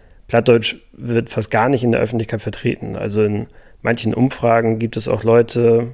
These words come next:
also ein geringer Prozentsatz, die haben noch nie was davon gehört, dass es Plattdeutsch gibt. Und das liegt halt daran, dass es halt überhaupt nicht in der Öffentlichkeit vorkommt.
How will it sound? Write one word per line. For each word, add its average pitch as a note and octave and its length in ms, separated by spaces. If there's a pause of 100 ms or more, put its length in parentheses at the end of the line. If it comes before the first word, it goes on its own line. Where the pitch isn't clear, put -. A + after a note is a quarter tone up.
(160)
also G#2+ 200
ein G#2 60
geringer G#2+ 360
Prozentsatz, A2 720
die A2+ 100
haben G#2+ 120
noch G#2+ 80
nie A2+ 180
was G#2+ 140
davon G#2+ 240
gehört, G#2 400
dass G#2+ 140
es G#2 60
Plattdeutsch - 440
gibt. - 260 (320)
Und G#2+ 120
das G#2 120
liegt A2 180
halt G#2 100
daran, G#2 300
dass G#2 180
es G#2 120
halt G#2+ 160
überhaupt G#2 440
nicht A2+ 220
in A2 80
der - 100
Öffentlichkeit G#2+ 460
vorkommt. - 460